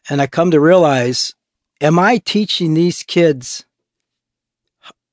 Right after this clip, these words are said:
how to, how to love God i-, intimately,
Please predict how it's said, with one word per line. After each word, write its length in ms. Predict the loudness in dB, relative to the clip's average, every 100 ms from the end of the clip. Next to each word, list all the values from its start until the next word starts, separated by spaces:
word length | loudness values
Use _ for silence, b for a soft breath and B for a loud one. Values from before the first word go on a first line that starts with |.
| _ _
how 300 | -6 0 0 0 _ _ _
to, 220 | -4 -4 -4 -4
how 200 | 0 0
to 120 | 0
love 320 | 2 0 0
God 480 | -2 2 2 0 -4 _ _
i-, 160 | -4 -2
intimately, 760 | 0 0 2 -2 0 0 -2